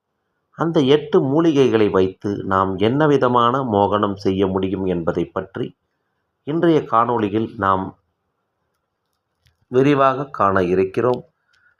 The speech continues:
எனவே இந்த காணொளியை நீங்கள் ஸ்கிப் செய்யாமல் பார்த்து பயன்பெறுங்கள். மோகனம் செய்வதற்கு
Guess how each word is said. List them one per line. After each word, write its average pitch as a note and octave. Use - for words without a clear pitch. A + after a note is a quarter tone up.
எனவே D3+
இந்த A2+
காணொளியை A#2
நீங்கள் F#2
ஸ்கிப் -
செய்யாமல் B2+
பார்த்து F#2+
பயன்பெறுங்கள். F#2
மோகனம் F3
செய்வதற்கு A2+